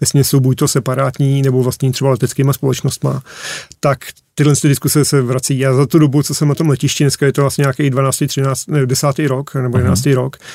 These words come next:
Speaker 1: tak už, eh, je to jen každý tři roky, jo, tohle ta jako diskuze
Speaker 2: No a
Speaker 1: nastane.
Speaker 2: teď máte takové zadání, nebo nemáte?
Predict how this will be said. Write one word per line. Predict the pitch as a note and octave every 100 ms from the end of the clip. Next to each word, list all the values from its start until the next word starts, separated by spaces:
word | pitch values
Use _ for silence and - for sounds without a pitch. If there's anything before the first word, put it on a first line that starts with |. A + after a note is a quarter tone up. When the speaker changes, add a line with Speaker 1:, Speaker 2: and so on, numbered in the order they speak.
| - -
Speaker 1:
tak | C3+
už, | D#3 - - -
eh, | C3+
je | C3
to | C3+ C3+ A#2+
jen | B2+ B2+
každý | C3+ B2
tři | - A#2+
roky, | A#2 - G2 -
jo, | C3 B2+
tohle | A#2+ B2 A#2+
ta | -
jako | B2 C3+
diskuze | A2 - C3
Speaker 2:
No | A2
a |
Speaker 1:
nastane. | G#2+ - B2
Speaker 2:
teď | B2+
máte | B2+ G#2+ A#2
takové | A#2 A#2+ A2
zadání, | G#2+ A2 G#2+ A2+
nebo | A2 A#2
nemáte? | B2 G2 F2+ -